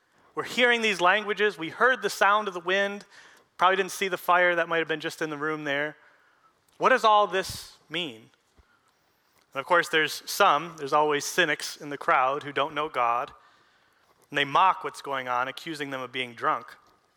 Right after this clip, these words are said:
So Peter gets up to preach. If you notice, despite the mocking in verse thirteen, Peter is not offended by their mocking.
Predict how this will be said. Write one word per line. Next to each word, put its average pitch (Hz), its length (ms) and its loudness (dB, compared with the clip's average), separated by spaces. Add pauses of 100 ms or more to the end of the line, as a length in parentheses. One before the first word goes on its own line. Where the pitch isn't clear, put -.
(640)
So - 180 -8
Peter 202 420 2 (400)
gets 160 180 -2
up 170 160 2
to 151 80 -8
preach. - 520 -6 (1120)
If 165 140 -2
you 175 80 2
notice, 185 400 4
despite 214 400 0
the 185 80 -4
mocking 165 600 0
in 151 100 -18
verse 151 240 -4
thirteen, 147 480 -6
Peter 202 320 0
is 170 160 0
not 165 240 4
offended 151 640 -2 (460)
by 135 180 4
their 131 420 2
mocking. 131 580 -2